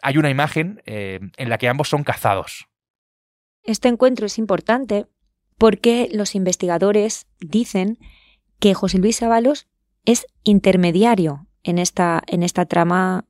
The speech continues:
Speaker 2: que el juez ya ha calificado como organización criminal. Eh, se produce una cena también en, en la misma marisquería entre ellos y, y bueno, es algo destacado dentro, dentro de, de los informes y de la investigación.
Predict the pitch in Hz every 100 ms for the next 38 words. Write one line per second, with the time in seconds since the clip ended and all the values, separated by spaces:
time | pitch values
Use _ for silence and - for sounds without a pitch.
0 | _ 175 156 - 170 175 180 175 190 180
1 | 185 185 180 180 - 196 175 175 170 175
2 | 180 185 196 170 156 156 143 _ _ _
3 | _ _ _ _ 196 185 180 170 175 185
4 | - 208 196 196 180 - 226 220 214 175
5 | 175 175 180 180 170 175 165 170 170 180
6 | 175 175 - 196 220 240 _ _ _ -
7 | 202 185 - 196 233 254 320 - _ _
8 | _ - 208 180 165 156 151 143 - _
9 | 175 160 156 165 - - 202 208 185 175
10 | - 175 175 175 190 175 175 160 156 -
11 | 180 175 196 185 165 160 185 175 165 -
12 | 160 175 185 208 202 160 156 147 - 151
13 | - 240 226